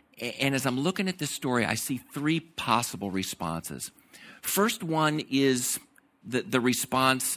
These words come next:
of, of Herod. "We oppose Christmas," right? "I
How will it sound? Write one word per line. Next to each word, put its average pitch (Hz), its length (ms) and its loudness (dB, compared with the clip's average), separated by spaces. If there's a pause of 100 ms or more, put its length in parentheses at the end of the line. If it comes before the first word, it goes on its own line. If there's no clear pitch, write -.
(140)
of, 110 340 2
of 107 160 2
Herod. 92 540 -4 (140)
"We 139 160 4
oppose 101 520 -2
Christmas," - 520 -12
right? 120 260 -2 (240)
"I 147 300 -2